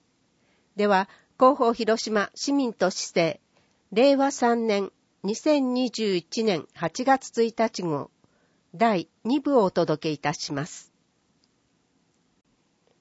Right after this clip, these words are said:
八月六日に利用できる市の施設など。市は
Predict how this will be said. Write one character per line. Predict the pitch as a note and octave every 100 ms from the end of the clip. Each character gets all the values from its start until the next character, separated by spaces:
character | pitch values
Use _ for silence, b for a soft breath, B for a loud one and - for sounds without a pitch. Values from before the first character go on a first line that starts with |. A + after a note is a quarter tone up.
| _ _ _ _ _ _ _ _ _ _ _ _ _ _ _
八 | G#3 G#3 C#4+
月 | D4 D4 C4
六 | C4+ C4
日 | B3 B3+
に | A#3+
利 | A#3+
用 | A#3 A3
で | G#3+
き | -
る | F3+ D#3+ - _ _
市 | - D4
の | D4+ A#3+
施 | - -
設 | A3 - F3
な | D#3
ど。 | A#2 - _ _ _ _ _ _ _ _ _ _ _ _ _ _ _ _ _ _ _ _ _
市 | - D4
は | C4 F3